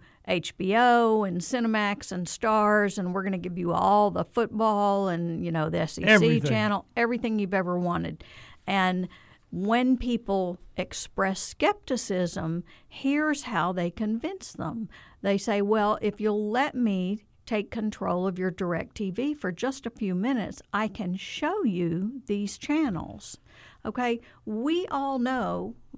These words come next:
Speaker 1: uh, maybe, maybe people don't think about this. Your DirecTV runs through your internet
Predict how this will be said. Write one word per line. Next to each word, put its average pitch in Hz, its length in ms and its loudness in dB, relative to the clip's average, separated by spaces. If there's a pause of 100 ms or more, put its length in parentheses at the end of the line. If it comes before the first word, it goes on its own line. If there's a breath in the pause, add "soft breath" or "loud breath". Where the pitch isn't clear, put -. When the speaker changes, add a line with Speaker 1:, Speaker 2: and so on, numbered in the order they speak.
(120)
Speaker 1:
uh, 220 160 -4
maybe, 330 680 -2 (120)
maybe 392 360 -2
people 269 320 -2
don't 180 280 -4
think 170 200 -6
about 165 320 -4
this. 190 240 -6
Your 311 140 -4
DirecTV 233 800 -2
runs 196 320 -2
through 185 220 -4
your 202 140 -2
internet 320 460 -4